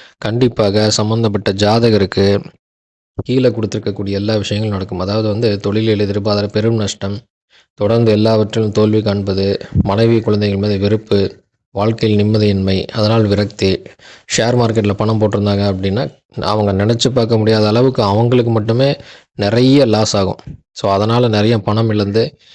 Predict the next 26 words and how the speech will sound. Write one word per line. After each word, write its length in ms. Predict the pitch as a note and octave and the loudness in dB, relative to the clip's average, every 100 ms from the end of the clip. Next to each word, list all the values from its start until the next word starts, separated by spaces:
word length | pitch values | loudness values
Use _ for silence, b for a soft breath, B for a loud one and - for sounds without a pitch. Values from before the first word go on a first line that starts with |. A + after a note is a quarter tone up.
| b _ | b _
பொருளாதாரம் 720 | A2+ A#2 C3 B2+ B2 A#2+ A#2+ | -2 2 2 4 2 2 0
எப்போ 300 | G#2+ G#2+ A#2+ | -2 -2 -4
பின்தங்குதோ, 600 | A#2+ A2+ A2 G#2+ G2+ G2 A2+ - _ _ _ _ _ G#2+ | -2 -2 -2 -2 0 0 -2 -6 _ _ _ _ _ -2
பொருளாதாரத்துக்கு, 760 | A#2 A#2+ A#2 A2 G#2+ G#2+ A2+ A#2+ - - - | 0 2 2 2 0 0 2 2 -2 -12 -8
ஆ, 80 | A2 G2+ G2 G2 G2+ G2+ _ _ _ _ _ _ _ - _ | -2 0 2 0 -2 -6 _ _ _ _ _ _ _ -20 _
அடிப்படை 760 | - G#2 A#2+ A#2+ C3+ C3 B2+ A2+ | -6 -2 0 0 2 4 4 4
இது 180 | A2+ A#2 | 2 2
கூட 260 | A#2+ B2 | 2 2
நமக்கு 340 | A2+ A2 G#2 G#2 | 2 -2 -2 -2
என்னைக்கு 460 | A2 A2 A2 G#2 | -2 -2 -2 -2
வந்து 220 | G2 A2 | 0 0
இது 180 | G#2+ A2+ | 0 2
இல்லாம 300 | G#2+ G#2 G#2 | 2 2 0
இருக்கோ, 280 | F#2+ - A#2 | -2 -2 -2
அன்னைக்கு 360 | G#2+ A#2 A2+ G2+ | 0 -2 -2 -2
வந்து 340 | G2 C#3 G3 B B B B | -2 -4 -6 B B B B
அவங்க 500 | - G#2 A#2+ C3 A2 | -4 -2 2 2 2
கொஞ்சம், 260 | A2+ A#2 A#2 | 2 2 4
கொஞ்சம், 240 | A2 G#2+ | 2 2
கொஞ்சமா 480 | G#2 G2+ G2+ A#2 A#2+ | 2 0 0 0 0
வந்து 300 | G2+ A#2 C#3 | 0 0 -2
கடவுள் 320 | - A#2 A#2 | 0 2 2
நம்பிக்கை 320 | A2 G2+ A#2 | 0 0 0
அவங்களுக்கு 340 | G#2+ G2+ G#2+ G#2 | 0 0 0 0
வர 180 | G#2 | 2
ஆரம்பிக்கும். 500 | G#2 F#2+ F#2+ - C3+ | 0 0 -4 -2 -4